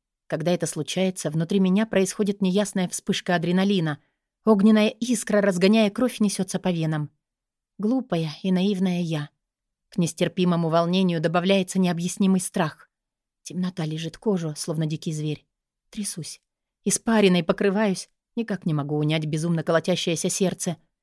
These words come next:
Оно будто, напротив, еще сильнее заходится. Ноги свинцом наливаются и подгибаются. Впиваясь ногтями в панель за спиной,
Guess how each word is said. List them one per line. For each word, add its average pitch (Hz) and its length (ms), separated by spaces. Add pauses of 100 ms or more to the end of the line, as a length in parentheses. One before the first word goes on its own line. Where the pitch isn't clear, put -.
(140)
Оно 208 200
будто, 208 300
напротив, 214 540 (280)
еще 220 160
сильнее 254 380
заходится. 180 640 (520)
Ноги 170 320
свинцом 160 460
наливаются 165 580
и 156 40
подгибаются. 165 840 (420)
Впиваясь 185 540
ногтями 185 420
в - 120
панель 202 340
за 185 100
спиной, 220 480